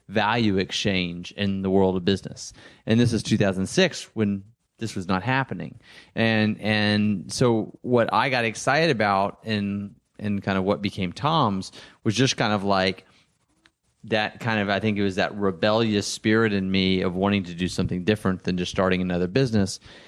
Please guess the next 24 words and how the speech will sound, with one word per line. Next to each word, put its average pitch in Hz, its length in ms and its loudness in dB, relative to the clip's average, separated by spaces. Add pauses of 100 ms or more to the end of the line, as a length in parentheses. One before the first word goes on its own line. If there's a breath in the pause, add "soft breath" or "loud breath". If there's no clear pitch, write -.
(120 loud breath)
And 104 180 4
so 101 460 4
I 101 100 0
got 98 220 0
very 98 180 -4
excited 98 380 -2
about 90 320 0 (100)
using 110 400 2
business 90 500 -2
to 95 300 -4 (180)
help 190 260 -2
people 104 400 -4 (280 loud breath)
and 104 300 0
at 101 80 -2
the 110 120 0
same 131 240 0
time 113 240 0
create 104 260 2
a 104 160 2
successful 104 520 -4
business. 101 480 -2
And 101 160 0
so, 107 360 2 (420 loud breath)
um, 101 440 0